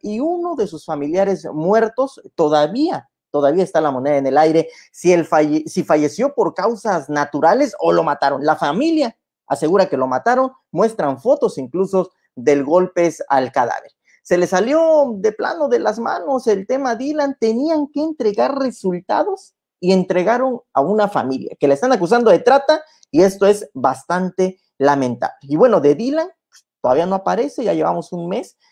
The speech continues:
y el niño todavía no aparece. Esos son los daños colaterales en el tema de Dylan.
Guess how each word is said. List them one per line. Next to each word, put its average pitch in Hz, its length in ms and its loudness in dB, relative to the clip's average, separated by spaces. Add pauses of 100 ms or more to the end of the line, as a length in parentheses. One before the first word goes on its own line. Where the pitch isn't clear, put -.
(100)
y 135 160 -2
el 139 140 0
niño 190 420 2
todavía 147 540 2
no 143 240 0
aparece. 123 520 -4
Esos 233 240 -6
son 208 220 0
los 156 460 0
daños 170 400 -4
colaterales 160 680 0 (360)
en 135 480 0
el 135 200 -2
tema 185 280 2
de 147 100 4
Dylan. 254 420 2